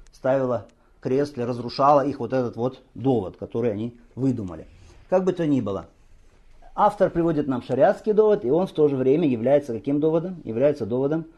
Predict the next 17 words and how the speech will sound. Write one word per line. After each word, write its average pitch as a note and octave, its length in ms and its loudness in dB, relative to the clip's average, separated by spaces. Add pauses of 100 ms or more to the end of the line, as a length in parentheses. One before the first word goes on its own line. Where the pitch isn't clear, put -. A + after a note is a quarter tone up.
(120)
разума. A2 720 0 (760)
И G3+ 100 -2
вообще F#3 280 2
так - 260 -2
всегда. A#2 600 -10
Это A2+ 200 -14
правило D#3 360 0
нужно C#3+ 300 -2
запомнить. A2 640 -10 (300)
Не F#3 260 -2
может G#3 480 -2
быть, C#3+ 680 0 (960)
не G3 180 0
может D#3+ 380 0
быть B2+ 460 -4
противоречия D#3 1120 0 (680)
между D#3 880 -2